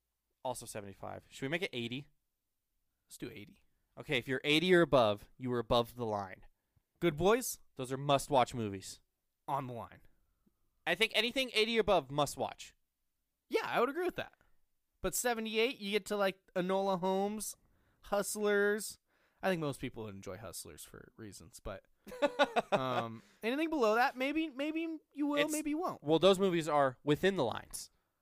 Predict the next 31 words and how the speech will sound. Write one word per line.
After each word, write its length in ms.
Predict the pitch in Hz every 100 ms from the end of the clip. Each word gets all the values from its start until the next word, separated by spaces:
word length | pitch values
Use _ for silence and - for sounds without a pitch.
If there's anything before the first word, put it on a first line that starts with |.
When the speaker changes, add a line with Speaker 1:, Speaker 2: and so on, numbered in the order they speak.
| _ _ _ -
Speaker 1:
Anything 440 | 139 147 160 143
from 160 | - 120
seventy-nine 720 | - 143 147 151 120 120 135 -
and 100 | 135
a 40 | 143
half 380 | 127 113 - - _ _ _ _ _ _ -
to, 360 | 156 131 123 123
we'll 160 | 123
say, 540 | 117 - 120 117 113 113 _ _ _ _ _ _
sixty. 540 | - 185 - - 104 _ _ _ _ _ _ _ _
Speaker 2:
Okay. 280 | 147 175 208 - _ _ _ _ -
Speaker 1:
Those 160 | 135
movies 280 | 147 135 135
are 80 | 131
within 260 | 127 131
the 80 | 131
lines. 320 | 117 98 104 -
Or 100 | 143
should 140 | 175
we, 120 | 175 - _ _ -
should 100 | 143
we 40 |
do, 80 | 156
like, 120 | 156
seventy-nine 460 | - 139 139 139 131
and 80 | 120
a 20 |
half 220 | 120 120
to, 100 | 123
like, 140 | 101
sixty-five? 800 | - 139 - 123 113 101 - -